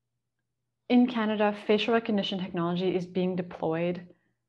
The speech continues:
very rapidly and with very little oversight. This is worrisome because of what's at stake. In the last few years,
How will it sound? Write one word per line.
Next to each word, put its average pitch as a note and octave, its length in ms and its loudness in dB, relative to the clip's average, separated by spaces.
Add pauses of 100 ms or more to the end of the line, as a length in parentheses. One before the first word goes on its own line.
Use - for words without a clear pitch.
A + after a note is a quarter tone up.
(880)
very G#3+ 340 6
rapidly A3+ 760 2 (240)
and G3 320 2
with G3 200 2
very F#3 340 4
little E3+ 260 2
oversight. - 440 -6 (1200)
This A#3+ 240 4
is C4+ 180 6 (320)
worrisome G#3 1000 4
because G#3 760 2 (1120)
of G3+ 380 2 (300)
what's G#3+ 360 0
at F3+ 140 0
stake. - 460 -6 (840)
In A3+ 100 4
the A3+ 80 4
last A3+ 260 4
few A#3+ 120 0
years, F#3+ 580 2